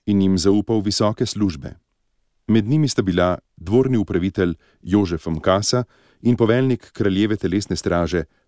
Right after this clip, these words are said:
Andrej Kagwa. Ta dva sta odkrila zaroto proti kralju, ki jo je vodil najvišji državni uradnik Katikiro. Zaslužil je smrtno kazen,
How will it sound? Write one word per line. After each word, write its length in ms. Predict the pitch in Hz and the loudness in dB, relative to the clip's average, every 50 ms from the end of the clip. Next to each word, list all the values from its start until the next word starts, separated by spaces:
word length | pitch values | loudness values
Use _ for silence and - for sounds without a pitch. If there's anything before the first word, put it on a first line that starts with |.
| _ - | _ -2
Andrej 320 | - 95 90 101 104 107 | 0 2 2 2 2 0
Kagwa. 440 | 85 - 107 95 87 78 76 76 69 - _ _ _ _ _ _ _ _ _ _ _ _ _ _ _ - | 0 0 0 0 -2 -2 -6 -8 -8 -10 _ _ _ _ _ _ _ _ _ _ _ _ _ _ _ 0
Ta 100 | - 120 | 0 0
dva 260 | 107 82 90 87 95 | 2 2 2 2 2
sta 160 | 95 - 113 | 2 2 2
odkrila 440 | 98 90 - - - 107 123 113 107 | 2 2 0 -4 -4 -2 0 0 0
zaroto 520 | 87 90 87 82 92 98 98 - - 82 73 | 0 0 0 0 2 0 0 0 -4 -8 -8
proti 420 | - - 85 82 80 - - 85 | -8 -6 -6 -6 -6 -6 -6 -8
kralju, 540 | - - 98 98 104 101 98 92 87 85 78 _ - | -2 0 2 2 2 2 0 0 -2 -4 -4 _ -14
ki 200 | - - 82 76 | -10 -8 -6 -6
jo 120 | 76 76 73 | -4 -6 -4
je 160 | 76 76 76 | -4 -6 -4
vodil 400 | 73 90 92 95 92 92 98 98 - - - - - | 0 2 2 2 2 2 0 0 -2 -6 -20 -16 -6
najvišji 480 | - 101 120 123 117 110 117 - - 110 | -2 0 0 0 0 -2 -4 -4 -4 -2
državni 440 | 98 104 87 95 101 98 98 104 101 | -2 -2 0 2 2 2 2 2 0
uradnik 640 | 95 90 92 87 85 76 87 87 82 - - - _ | 0 0 0 -2 -2 -2 -4 -4 -4 -6 -12 -20 _
Katikiro. 640 | - - 107 - - - - - 208 - 76 58 - _ _ _ _ _ _ _ _ _ _ _ _ _ _ _ _ _ - _ - | -4 -4 -4 -4 -4 -8 -2 0 0 0 0 -4 -12 _ _ _ _ _ _ _ _ _ _ _ _ _ _ _ _ _ -20 _ -8
Zaslužil 540 | - 92 107 101 - 135 156 147 131 143 120 | 0 2 2 2 4 2 2 2 2 2 2
je 140 | 104 98 | 2 2
smrtno 460 | 98 - - 127 131 - - - 123 104 | 2 0 0 0 0 0 -2 -6 -6 -2
kazen, 520 | - 110 95 85 73 73 78 71 67 64 | 0 -2 -2 -2 -2 -6 -8 -8 -8 -10